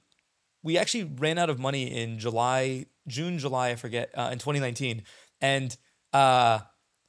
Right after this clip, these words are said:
I remember we were running, you know, we're just, just barely running. Uh, and this was a big lesson learned that customers don't pay their invoices on time. <laughs> Uh, you have to, like, really chase people to get their invoices paid on time.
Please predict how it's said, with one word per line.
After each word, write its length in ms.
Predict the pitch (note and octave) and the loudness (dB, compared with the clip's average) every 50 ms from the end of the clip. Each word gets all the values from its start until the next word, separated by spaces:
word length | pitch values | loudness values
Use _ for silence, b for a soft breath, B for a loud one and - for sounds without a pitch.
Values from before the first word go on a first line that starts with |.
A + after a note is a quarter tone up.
| b b b - | b b b 0
I 40 | |
remember 260 | D3+ G#3 A#3 A#3+ B3+ A#3 | 2 2 2 0 -2 -2
we 120 | F#3+ F3 | 0 0
were 80 | F3 F3 | 0 2
running, 340 | G3+ A#3+ D4+ D#4 B3+ B3 - - | 2 0 0 0 -4 -8 -10 -6
you 80 | F3+ F3+ | -2 0
know, 180 | E3+ D3+ C#3+ - - _ _ - - _ _ _ _ _ _ | 0 0 0 -4 -12 _ _ -20 -20 _ _ _ _ _ _
we're 120 | F#3 E3+ | -4 -2
just, 440 | D#3 D3+ G#3+ A3+ A3+ - - - F#3 | 2 2 2 2 2 0 -4 -8 -8
just 380 | F3 D#3+ G#3+ G#3+ D#3+ D3 D3 B2 | 0 4 4 4 4 0 -2 2
barely 460 | E3 E3+ E3+ F3+ F#3 F#3 F3 F3 D#3+ | 4 4 6 6 4 2 2 2 2
running. 420 | D3+ C#3 C3 B2 B2+ C3+ C3 - | 0 0 0 -2 -4 -6 -4 2
Uh, 460 | - C3+ B2 B2 A#2+ A2+ A2 G#2+ - - _ _ _ _ _ _ _ _ _ _ _ _ _ _ _ _ _ _ _ | 4 6 6 8 6 6 4 2 0 -4 _ _ _ _ _ _ _ _ _ _ _ _ _ _ _ _ _ _ _
and 240 | - D#3 F3 E3 C#3+ | -4 -2 -2 -2 0
this 140 | D#3 G3 F#3+ | 0 0 0
was 100 | A3+ G#3+ | 0 -2
a 60 | A3 | -2
big 260 | D#3 A#2 A#2 F#3 F3+ | -2 0 -2 -4 -2
lesson 380 | F#3+ G3+ C4+ A3+ - A3 F3+ C#3+ | -2 -4 -4 -4 -4 -4 -4 -4
learned 320 | C3 B2+ C3 D#3+ F3+ F3 | -2 -2 -2 -2 -2 -4
that 400 | C3+ C3+ B2+ B2 - - _ _ | 0 0 0 0 0 -4 _ _
customers 640 | - - D3+ D3+ - - F#3 F3 D#3 D3 C3+ A#2 - - _ _ _ _ | -6 -6 -4 -4 -2 -4 -2 -2 -2 -2 -2 -6 -8 -12 _ _ _ _
don't 240 | - B2+ B2 C#3+ D3+ | -2 -2 -2 -2 -4
pay 160 | C#3 C#3+ C#3 | -2 -2 0
their 140 | A#2+ A#2+ - | 0 -2 -2
invoices 480 | - A2 A2+ G#2+ G#2+ G#2+ G#2+ A2+ G2 | -2 -4 -4 -4 -4 -4 -4 -8 -10
on 100 | G2 G2+ | -12 -12
time. 240 | A2 - - - - - | -12 -12 -12 -14 -14 -20
<laughs> 60 | b b b b b b b | b b b b b b b
Uh, 640 | - C3+ C3 - - - A#3+ - - - A#3+ A3 F3+ B B B C#3+ A#2+ | 0 2 2 0 4 4 6 8 8 8 8 8 6 B B B -4 2
you 120 | D3+ D#3+ | 6 6
have 120 | F#3 F#3+ F#3 | 6 6 4
to, 80 | G#3+ | 4
like, 180 | G#3 G3 F3 D3 | 4 4 2 2
really 300 | D#3+ F3 F3+ F3 F3 E3 | 4 4 6 6 4 2
chase 240 | - - D3+ D3+ D3 | 2 0 0 0 0
people 200 | - C#3+ C3 C#3 | -4 -6 -2 -2
to 80 | B2+ | 0
get 160 | B2 B2+ B2 | 0 0 0
their 120 | - C#3 C3 | 0 0 0
invoices 420 | - B2+ A#2+ A#2+ A#2+ A2 B2 A#2+ | 0 -2 -2 -2 -2 -2 -4 -6
paid 160 | - - A#2 | -4 -4 -4
on 100 | G#2+ G#2+ | -2 -4
time. 220 | G#2+ - G#2 G#2+ | -4 -6 -8 -8